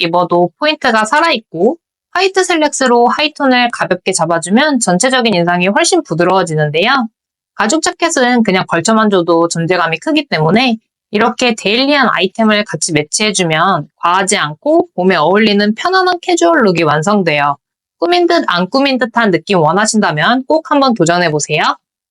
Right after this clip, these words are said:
마지막은 여리여리한 데이트 룩인데요. 아이보리 셔츠 원피스는 부드러운 컬러와 가벼운 소재 덕분에 레더 자켓 특유의 강한 느낌을 중화시켜주는 역할을 해줘요.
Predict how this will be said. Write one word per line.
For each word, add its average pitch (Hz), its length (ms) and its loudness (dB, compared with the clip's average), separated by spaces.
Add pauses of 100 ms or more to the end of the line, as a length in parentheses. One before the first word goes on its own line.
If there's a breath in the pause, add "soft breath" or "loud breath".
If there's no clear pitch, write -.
(1120)
마지막은 302 640 2
여리여리한 285 680 2
데이트 196 320 -2
룩인데요. 170 680 0 (240)
아이보리 247 460 0
셔츠 294 260 -2
원피스는 208 800 0
부드러운 202 480 2
컬러와 202 540 2
가벼운 175 380 0
소재 262 260 0
덕분에 214 540 -2 (260)
레더 180 280 0
자켓 294 320 -4
특유의 294 400 0
강한 190 340 0
느낌을 170 440 0
중화시켜주는 185 800 0
역할을 180 420 -2
해줘요. 175 560 0